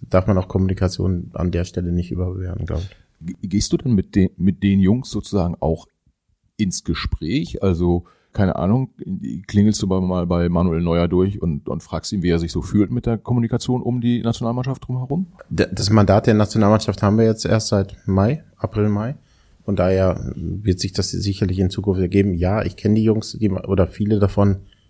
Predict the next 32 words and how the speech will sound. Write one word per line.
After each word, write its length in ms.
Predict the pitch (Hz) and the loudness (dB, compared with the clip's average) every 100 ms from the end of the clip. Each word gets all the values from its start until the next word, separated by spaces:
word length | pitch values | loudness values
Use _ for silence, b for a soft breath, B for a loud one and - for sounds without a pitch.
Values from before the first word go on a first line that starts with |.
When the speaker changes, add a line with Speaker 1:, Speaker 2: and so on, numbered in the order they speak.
| - | -12
Speaker 1:
auch 140 | 98 | -10
durch, 340 | - 98 - - | -4 -4 -4 -6
äh, 160 | 95 90 | -4 -2
Ideen 420 | - 95 98 98 | 0 4 4 6
mit, 220 | 92 - | 2 0
äh, 340 | 80 85 - 95 _ _ _ _ _ _ _ _ | -4 -2 -2 -6 _ _ _ _ _ _ _ _
Leon 260 | 101 98 98 | 2 4 4
Goretzka 380 | 92 95 - 98 | 4 2 2 2
und 80 | |
Jo 120 | 95 95 | 2 2
Kimmich, 480 | - 101 95 - | 2 4 2 -2
als 160 | 95 - | -6 0
wir 120 | 92 | 2
Big 140 | 95 95 | 2 0
Kick 180 | 101 | -2
Corona 340 | - 95 110 107 | -2 0 2 2
gemacht 340 | 95 95 - | 0 -2 0
haben 120 | 104 | 2
in 60 | 95 | 2
der 80 | 92 | 0
Pandemie, 540 | - 98 95 95 95 - | 2 2 4 2 0 0
andere 380 | 101 101 98 95 | 0 2 4 4
Dinge, 360 | 95 98 95 95 b b b b | 4 2 0 -4 b b b b
wo 80 | 95 | -2
man 120 | 95 | -2
sich 160 | 87 92 | -2 -6
aus 80 | - | -4
der 120 | 95 | -4
Vergangenheit 540 | 92 90 95 95 90 | -4 -2 -2 -2 -4
kennt 260 | - 92 87 | -2 -4 0
und, 260 | 90 85 | -2 -2
äh, 280 | - 80 82 | -4 -4 -4